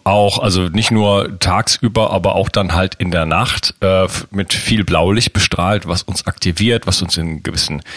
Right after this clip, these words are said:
Stressmodus versetzt, äh, Cortisol vielleicht, äh, in die Höhe schießen lässt.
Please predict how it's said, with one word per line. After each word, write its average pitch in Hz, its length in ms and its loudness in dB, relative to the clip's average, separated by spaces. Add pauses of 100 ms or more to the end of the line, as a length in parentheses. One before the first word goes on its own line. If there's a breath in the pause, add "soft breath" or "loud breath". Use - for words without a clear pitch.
(260 loud breath)
Stressmodus 107 800 2
versetzt, 98 680 0
äh, 85 180 2
Cortisol 87 560 0
vielleicht, 95 460 -2
äh, 85 320 2
in 82 100 -4
die 90 140 2
Höhe 98 220 4
schießen 92 420 0
lässt. 82 360 0